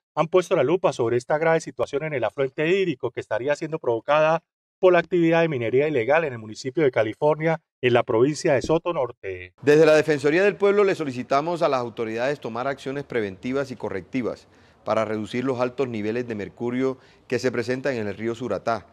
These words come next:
Speaker 2: que abastece de agua potable a Bucaramanga y a doce municipios de Santander. Nos preocupan las consecuencias para la salud y el bienestar de los habitantes de esta región. Por eso, de tiempo atrás hemos alertado sobre esta situación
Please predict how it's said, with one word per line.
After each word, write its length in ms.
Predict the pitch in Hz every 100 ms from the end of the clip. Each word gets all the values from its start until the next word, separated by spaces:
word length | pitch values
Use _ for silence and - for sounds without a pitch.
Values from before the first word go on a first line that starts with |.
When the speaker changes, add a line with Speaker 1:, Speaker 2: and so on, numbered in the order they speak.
| _ _ -
Speaker 2:
que 80 | 110
abastece 460 | 98 - 113 113
de 160 | 123 98
agua 240 | 101 117
potable 400 | 104 87 101 113
a 40 | 117
Bucaramanga 680 | 95 98 90 101 120 131 120
y 80 | 98
a 60 |
doce 260 | 107 127 131
municipios 480 | 110 98 107 104 110
de 80 |
Santander. 540 | 95 87 82 80 90 85 _ _ _ _ _ _
Nos 140 | 110 107
preocupan 480 | 104 104 110 127
las 140 | 127 117
consecuencias 640 | 104 95 90 107 107 123
para 180 | 127 107
la 140 | 95
salud 280 | 95 98 131
y 60 | 139
el 80 | 117
bienestar 500 | 107 90 - 104 - _ _ -
de 80 | 104
los 140 | 98
habitantes 500 | 95 90 98 101 113
de 80 | 107
esta 180 | - 107
región. 380 | 92 110 101 85 _ _ _ -
Por 140 | 117
eso, 360 | 131 127 170 170 - - -
de 100 | 131
tiempo 320 | 123 151 156 170
atrás 480 | 165 170 175 160 -
hemos 260 | 151 175
alertado 540 | 165 127 107 151 156 123
sobre 220 | 120 110
esta 180 | 110 135
situación 720 | 123 104 92 120 127 143